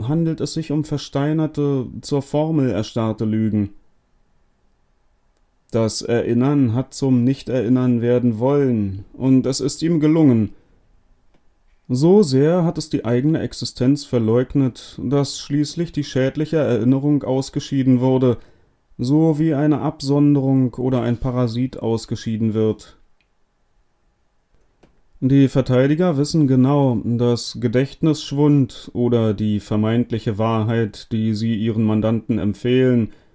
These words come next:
dahin tendieren, Vergesslichkeit und damit tatsächlich Wahrheit zu werden.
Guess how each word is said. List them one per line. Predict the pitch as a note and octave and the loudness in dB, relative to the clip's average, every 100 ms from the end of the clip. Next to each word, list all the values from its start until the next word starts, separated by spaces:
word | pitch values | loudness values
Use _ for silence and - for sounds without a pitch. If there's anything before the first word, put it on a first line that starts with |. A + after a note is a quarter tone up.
| _ | _
dahin | - D3 D#3 D#3 D#3+ | -4 0 2 2 2
tendieren, | D3+ C#3+ C3 C#3+ D3+ E3 D#3 C3+ - | 2 0 2 0 0 0 0 -2 -6
Vergesslichkeit | - D3+ C#3 C#3+ - D#3 D#3 - D#3+ D#3+ - _ | -6 -2 0 -2 -2 -4 -4 -4 -2 -2 -6 _
und | - C3+ C3 | -4 -2 0
damit | C3+ C3+ C3 | 2 0 0
tatsächlich | C3+ B2 D3 D3 C#3 A#2 | -4 -2 -4 -4 -6 -4
Wahrheit | A2 B2+ B2+ A#2 A#2 | -2 0 0 0 -2
zu | - A#2+ | -4 -4
werden. | A2+ C3 A#2+ G2+ | 0 0 0 -2